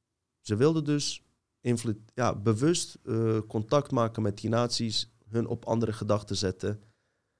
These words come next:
Reptilianen hadden dat door, Draco-reptilians, en die hebben Hitler verle-, verleid met, eh, veel mooiere dingen waarschijnlijk. Hitler heeft uiteindelijk duizenden, misschien wel honderdduizenden, eh, slaven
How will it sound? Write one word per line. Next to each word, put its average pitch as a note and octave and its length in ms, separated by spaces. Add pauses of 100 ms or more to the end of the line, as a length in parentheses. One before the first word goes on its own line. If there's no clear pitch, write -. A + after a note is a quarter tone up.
(100)
Reptilianen C3+ 680
hadden A#2+ 220
dat G#2 140
door, A#2+ 320 (460)
Draco-reptilians, G#2+ 1160
en A#2 160
die A#2+ 160
hebben G#2+ 200
Hitler A2 400
verle-, G2 340
verleid G2 600 (560)
met, G#2 320
eh, F#2+ 140
veel C#3 260
mooiere C3+ 400
dingen C3 240
waarschijnlijk. B2+ 680 (240)
Hitler B2 360
heeft A2+ 220
uiteindelijk G#2+ 680
duizenden, A2 600
misschien G#2 320
wel G#2 160
honderdduizenden, G#2 1300
eh, G2 260
slaven A2+ 680